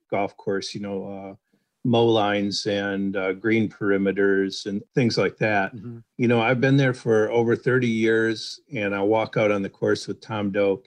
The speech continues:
Speaker 1: and he'll see things that I've never seen before in the, in the landscape
Speaker 2: Hmm.
Speaker 1: and in the property. It's really, you're working with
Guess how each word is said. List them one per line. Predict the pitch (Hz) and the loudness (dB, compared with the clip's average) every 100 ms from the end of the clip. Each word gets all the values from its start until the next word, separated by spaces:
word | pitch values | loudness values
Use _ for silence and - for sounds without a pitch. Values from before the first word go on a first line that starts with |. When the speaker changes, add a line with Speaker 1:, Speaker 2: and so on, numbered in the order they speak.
| - | -10
Speaker 1:
and | 123 104 | -6 -2
he'll | 113 107 | 2 2
see | - - 139 131 | 0 -2 -2 -2
things | - 107 101 98 101 - - | -2 -2 -2 -4 -8 -14 -8
that | 110 101 - - | -4 -4 -8 -4
I've | 113 104 | -2 -2
never | 110 101 95 | -2 -2 -2
seen | - 101 98 | -4 -6 -6
before | 95 - 98 98 | -8 -4 -2 -2
in | 98 | -2
the, | 101 - | -6 -8
in | 104 98 | -8 -6
the | |
landscape | 98 95 98 - 107 - _ _ | -8 -8 -10 -12 -14 -16 _ _
Speaker 2:
Hmm. | 123 98 | -18 -8
Speaker 1:
and | 107 104 | -4 -2
in | 98 | -2
the | |
property. | 90 98 92 - 92 | -2 -4 -6 -6 -2
It's | 139 127 - | 0 0 2
really, | 160 156 123 | 4 4 4
you're | 113 120 | 2 4
working | 147 151 135 113 | 2 2 0 0
with | 104 | 0